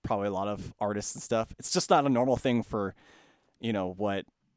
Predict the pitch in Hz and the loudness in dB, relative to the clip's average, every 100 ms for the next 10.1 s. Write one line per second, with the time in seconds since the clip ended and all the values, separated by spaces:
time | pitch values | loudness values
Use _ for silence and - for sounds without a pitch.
0 | _ - 110 113 110 123 123 123 170 139 | _ -6 0 2 4 4 6 4 4 2
1 | 160 175 165 - 226 - 254 - 170 - | 2 0 4 6 6 8 4 4 -12 -6
2 | 120 - - - - - - 147 139 131 | -8 -8 -20 -20 -20 -20 -2 6 6 6
3 | 131 131 185 190 180 180 185 190 185 165 | 2 8 12 12 10 2 6 8 8 6
4 | - - - 160 165 139 131 135 - 135 | 0 0 6 6 6 4 2 -2 -4 -2
5 | 127 113 104 101 - 104 101 95 90 95 | -2 -2 -4 -6 -4 -2 -2 -4 -6 -10
6 | _ _ - 107 98 92 110 110 107 104 | _ _ -8 -6 -6 -6 -4 -2 -2 -2
7 | 101 98 - - 95 90 101 107 92 - | -4 -6 -12 -10 -8 -8 -8 -6 -6 -6
8 | 98 92 90 95 - 90 - 87 85 _ | -6 -6 -10 -12 -12 -10 -10 -12 -14 _
9 | _ _ 131 143 135 120 110 117 - 110 | _ _ -2 2 2 2 -2 -2 -4 -6
10 | - | -12